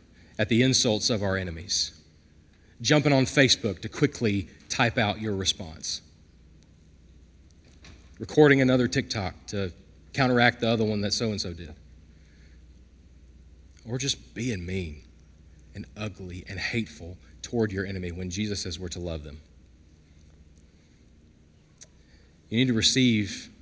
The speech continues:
godly correction with humility. You need to remember that God's hand is on your life,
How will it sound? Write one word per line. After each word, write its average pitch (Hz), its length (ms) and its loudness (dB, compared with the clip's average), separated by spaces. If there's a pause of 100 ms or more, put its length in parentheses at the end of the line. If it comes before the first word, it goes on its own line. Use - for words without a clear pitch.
(100)
godly 117 300 2
correction 98 520 -4 (760)
with 110 140 -10
humility. 90 520 -6 (1700)
You 113 80 -8
need 113 80 -2
to 101 120 -4
remember 107 280 0
that 85 140 -2
God's 117 260 0
hand 113 400 -2
is 92 160 -6
on 120 280 0
your 131 200 6
life, 107 540 0